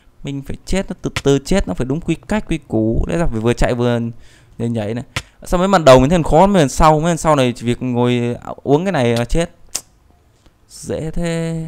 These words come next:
Đó, rồi xong rồi đấy. Xong rồi đó. Tèo, ok.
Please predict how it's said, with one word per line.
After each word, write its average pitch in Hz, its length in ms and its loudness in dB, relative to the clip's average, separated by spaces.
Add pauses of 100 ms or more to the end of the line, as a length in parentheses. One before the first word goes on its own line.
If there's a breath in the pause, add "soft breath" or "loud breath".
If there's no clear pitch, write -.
(1400)
Đó, 117 320 -4
rồi 113 160 -4
xong 117 180 -6
rồi 110 100 -4
đấy. 127 160 -6 (1160)
Xong 117 200 -4
rồi 113 80 -4
đó. 117 160 -4 (1120)
Tèo, 107 460 0
ok. - 120 -10